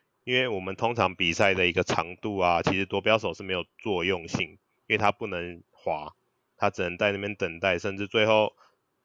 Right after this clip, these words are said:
三十公尺或二十公尺，他其实才爬上去这个龙头。对，那我们通常都是希望夺标手他是一个身体比较长，手比较长，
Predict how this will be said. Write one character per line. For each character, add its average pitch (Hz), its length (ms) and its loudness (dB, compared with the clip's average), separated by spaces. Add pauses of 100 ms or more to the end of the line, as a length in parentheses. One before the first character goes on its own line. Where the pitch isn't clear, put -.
(100)
三 107 220 -2
十 107 120 -8
公 101 200 -2
尺 87 180 -10
或 98 140 -2
二 107 100 0
十 98 140 -6
公 92 160 -6
尺， 85 140 -12
他 92 180 -2
其 87 180 -2
实 82 60 -4
才 85 240 -2 (460)
爬 92 180 0
上 104 180 -4
去 104 160 -6
这 101 120 -6
个 98 80 -2
龙 87 240 -6
头。 - 340 -12 (600)
对， - 100 -2
那 147 160 4
我 139 40 4
们 104 140 -4
通 127 180 0
常 107 200 0
都 107 160 -2
是 117 100 -4
希 107 140 -4
望 104 260 -4 (360)
夺 104 120 -4
标 110 180 2
手 92 180 -6
他 92 200 -4
是 92 300 -10
一 87 60 -10
个 82 400 -10 (180)
身 - 220 -4
体 104 160 -2
比 - 80 -12
较 101 140 0
长， - 320 -4 (360)
手 90 200 -8
比 87 100 -12
较 95 160 0
长， - 240 -8